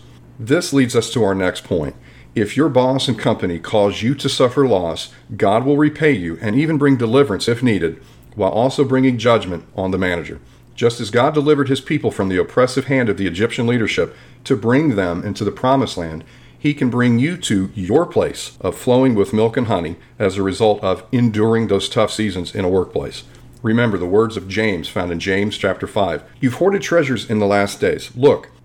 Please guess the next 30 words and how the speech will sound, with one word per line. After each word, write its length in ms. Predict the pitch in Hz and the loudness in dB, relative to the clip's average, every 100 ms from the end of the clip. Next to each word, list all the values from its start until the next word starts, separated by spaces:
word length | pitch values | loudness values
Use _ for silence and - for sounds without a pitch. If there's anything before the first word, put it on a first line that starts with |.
| - | -12
the 100 | - | -6
wages 500 | 90 107 139 151 151 | 2 4 4 0 -6
you've 160 | 165 160 | -6 -4
withheld 560 | 175 - 117 87 90 - | -4 0 0 2 0 -4
from 140 | 110 | -4
the 80 | 101 | 2
workmen 400 | 117 123 101 85 | 2 2 -2 -6
who've 180 | 92 90 | -6 0
mowed 280 | 107 131 | 2 2
your 100 | 117 | 0
fields 400 | 110 - 127 135 - | -4 0 2 2 0
are 80 | 98 | -4
crying 380 | - 123 123 123 | 0 0 2 2
out 140 | 107 | 2
against 360 | 104 113 110 - | 0 -2 -4 -8
you. 140 | - - - - - | -12 -16 -20 -20 -8
The 60 | - | -4
cries 400 | - 120 143 139 | 0 2 2 2
of 60 | |
the 80 | 131 | 0
harvesters 560 | 131 143 156 - 170 - | 2 2 0 -4 -4 -2
have 220 | 90 92 | -2 0
reached 260 | 127 151 | 0 0
the 120 | 95 90 | -4 0
ears 280 | 127 139 117 | 2 2 0
of 60 | |
the 60 | 98 | 2
Lord 240 | 107 107 | 4 2
of 60 | 107 | 2
hosts. 340 | 117 78 - | 0 0 -6